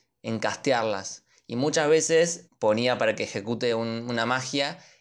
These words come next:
Y en, en ese periodo de tiempo me atacaban y me interrumpían la magia y encima me gastaba los, eh, los M P.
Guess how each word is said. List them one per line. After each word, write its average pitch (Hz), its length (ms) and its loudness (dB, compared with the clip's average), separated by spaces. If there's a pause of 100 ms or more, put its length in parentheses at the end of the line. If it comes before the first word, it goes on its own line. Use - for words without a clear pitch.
(140)
Y 113 120 -2
en, 113 200 -4
en 120 140 -2
ese 139 400 2
periodo 135 380 4
de 139 80 2
tiempo 156 580 2
me 120 220 -2
atacaban 147 720 -2
y 110 880 -8
me 123 120 -4
interrumpían 113 580 2
la 127 80 0
magia 127 340 -2
y 110 240 -8 (100)
encima 139 380 -2
me 135 140 0
gastaba 131 460 0
los, 117 440 0 (500)
eh, 101 360 0
los 107 160 0
M 120 140 2
P. 131 260 2